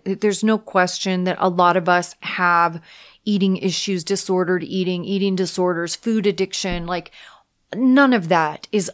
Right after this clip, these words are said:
unusual in this arena. And, and not even for people without addiction too. Like, there's a lot of food addicts in this world. So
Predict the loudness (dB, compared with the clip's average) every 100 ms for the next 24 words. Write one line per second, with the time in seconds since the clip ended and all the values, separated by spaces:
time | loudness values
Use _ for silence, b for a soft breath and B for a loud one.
0 | -2 -2 0 0 -2 -2 -4 -2 -2 -2
1 | -2 0 -2 -2 -4 -4 -4 -6 -6 -6
2 | -8 -12 _ -4 -2 -2 -4 -6 -10 _
3 | _ _ _ _ -10 -6 -4 -4 -4 -4
4 | -4 -6 -8 -8 -8 -4 -4 -2 -2 0
5 | 0 0 -4 -4 -6 -4 -2 -2 -2 -4
6 | -6 -6 -8 -6 0 0 0 -4 2 2
7 | 2 -4 -6 -6 -6 -4 -2 0 -2 -6
8 | B B B B B -4 -2 0 -2 -4